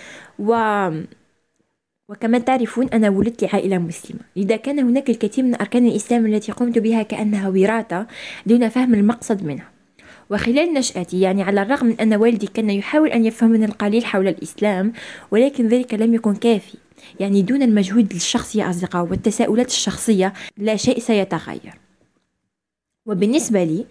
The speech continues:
كان رمضان ينحصر في كونه الشهر أمتنع فيه عن الأكل والشرب، وأساسًا لم يكن شهر أتطلع إليه كثيرًا،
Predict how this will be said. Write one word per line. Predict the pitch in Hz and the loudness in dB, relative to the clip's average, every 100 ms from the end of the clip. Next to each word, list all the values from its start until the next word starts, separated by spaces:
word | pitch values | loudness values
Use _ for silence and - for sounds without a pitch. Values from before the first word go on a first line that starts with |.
| - - - - | -18 -20 -14 0
كان | 302 277 254 | 2 4 4
رمضان | 233 226 247 262 | 4 4 0 0
ينحصر | 247 240 233 233 | -2 -2 0 0
في | - | 0
كونه | 226 226 208 | 0 2 0
الشهر | - 240 247 - | 0 0 0 -2
أمتنع | 196 226 226 | -2 0 0
فيه | 220 226 | 0 -2
عن | 202 190 | 0 2
الأكل | 190 233 233 254 | 2 -2 -2 -4
والشرب، | 202 202 - - - _ _ - - | -2 -4 -6 -10 -16 _ _ -20 -6
وأساسًا | 214 240 311 302 | -2 0 0 2
لم | 262 254 | 2 2
يكن | 254 254 | 2 0
شهر | 240 262 - | 0 0 0
أتطلع | 226 214 240 233 | -4 -2 -2 0
إليه | - 220 214 | 2 2 0
كثيرًا، | 208 208 202 180 - | -2 -2 -2 -4 -4